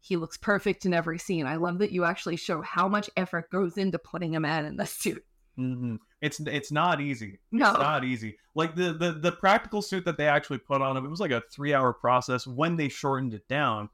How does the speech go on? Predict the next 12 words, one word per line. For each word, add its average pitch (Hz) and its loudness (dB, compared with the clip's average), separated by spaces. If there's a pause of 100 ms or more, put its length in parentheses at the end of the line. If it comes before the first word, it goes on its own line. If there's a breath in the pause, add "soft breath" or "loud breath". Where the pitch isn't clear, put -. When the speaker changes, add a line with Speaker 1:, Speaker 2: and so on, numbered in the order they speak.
(220)
Speaker 2:
to 127 -4
get 143 4
all 135 4
the 123 0
latex 120 2
work 110 -6
down 113 0
on 104 -2
him, 95 -14
you 107 -10
know? 98 -10 (360)
Um, 117 4